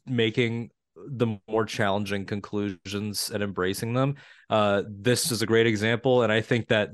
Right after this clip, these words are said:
the, the moment we'll look back on in five years and say, "This is when Star Wars decided, um, to really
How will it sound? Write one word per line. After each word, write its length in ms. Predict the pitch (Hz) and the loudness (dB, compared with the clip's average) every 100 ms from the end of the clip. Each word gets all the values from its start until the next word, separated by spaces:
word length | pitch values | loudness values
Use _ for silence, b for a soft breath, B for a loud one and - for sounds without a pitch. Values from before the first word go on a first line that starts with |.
| 110 | 0
the, 160 | 110 - | 0 0
the 160 | 110 | -2
moment 420 | 110 110 113 123 104 | 2 4 4 2 4
we'll 240 | 110 107 | 2 4
look 220 | 104 - | 2 0
back 300 | - 95 95 | 0 0 0
on 180 | 90 87 | -2 -2
in 120 | 87 | -4
five 280 | 90 98 92 | -2 -2 0
years 320 | 92 98 92 - B B | 0 0 -2 -8 B B
and 140 | 104 104 | -6 -2
say, 220 | 110 92 | 0 0
"This 300 | 90 101 - - | 0 -4 -6 -8
is 120 | 104 | -4
when 140 | 101 | -4
Star 260 | 95 - 95 | -4 -2 0
Wars 220 | 98 95 | 0 -2
decided, 640 | 90 98 - 92 92 90 78 _ b b - | -4 -4 -2 -2 -2 -4 -8 _ b b -4
um, 480 | 101 95 90 87 85 _ - 147 | -2 0 -2 -6 -14 _ -16 -2
to 120 | 123 | 0
really 720 | 95 104 110 98 107 104 | 2 2 2 2 -2 -2